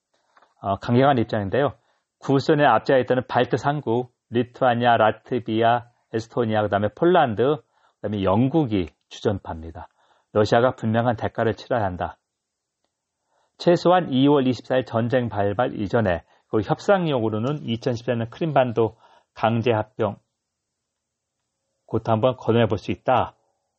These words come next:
이렇게 했는데, 중요한 게 미국의 입장인데요. 미국이 대러 강경 제재를 주도했는데 지금까지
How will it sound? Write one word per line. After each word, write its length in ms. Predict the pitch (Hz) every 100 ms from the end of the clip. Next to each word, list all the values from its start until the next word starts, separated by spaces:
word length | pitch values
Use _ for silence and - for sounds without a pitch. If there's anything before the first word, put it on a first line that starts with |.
| _ _ _ _
이렇게 160 | _ 143
했는데, 500 | 147 113 151 113 - _ _ _ _ _ _ -
중요한 300 | 165 196 190
게 140 | 175
미국의 480 | 101 131 185 233 226
입장인데요. 600 | - - 113 87 92 95 104
미국이 580 | 117 123 104 110 139 - _ _ _ _ -
대러 300 | 117 120 117
강경 600 | 117 110 110 113 95 87 _ _ _ _ _ _ _ _
제재를 340 | 113 117 107
주도했는데 800 | - 107 123 110 110 98 113 - _ _ _ _ _
지금까지 720 | - 151 156 156 131 139 127